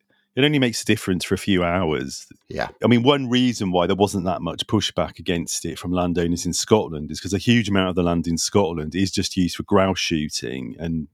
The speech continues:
Speaker 1: stag shooting, and it really doesn't make any difference. Like, it's huge tracts of land, and it's, and it's just got heather on it. And as long as you're not, like, setting fire to the heather, you're not really damaging its commercial value at all. So they weren't really that bothered about allowing people to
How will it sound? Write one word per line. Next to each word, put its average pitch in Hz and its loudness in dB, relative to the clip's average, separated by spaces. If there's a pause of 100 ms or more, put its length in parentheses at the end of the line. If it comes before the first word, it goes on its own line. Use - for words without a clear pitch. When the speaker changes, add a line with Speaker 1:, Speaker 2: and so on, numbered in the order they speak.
Speaker 1:
stag 98 -2
shooting, 73 -4
and 78 -4
it 87 -2
really 107 4
doesn't 87 -2
make 82 -2
any 78 -2
difference. 73 -6
Like, 90 -6
it's 92 -6
huge 117 2
tracts - -2
of 82 -8
land, 80 -2 (500)
and 92 2
it's, 95 -2
and 98 2
it's - -2
just - -2
got - -2
heather 85 -2
on 71 -6
it. 69 -6
And 82 -6
as 92 -2
long 101 2
as 87 -4
you're 90 4
not, 80 0
like, 85 -2 (120)
setting - -2
fire 78 -4
to - -14
the 76 -6
heather, 78 -6
you're 76 -6
not 85 -4
really 78 -6
damaging 80 -4
its 71 -12
commercial 78 -8
value 78 -6
at - -10
all. 80 -2
So - -10
they 90 -2
weren't 92 0
really 80 -6
that 80 -6
bothered 87 -4
about 82 -8
allowing 82 -6
people - -10
to 90 -4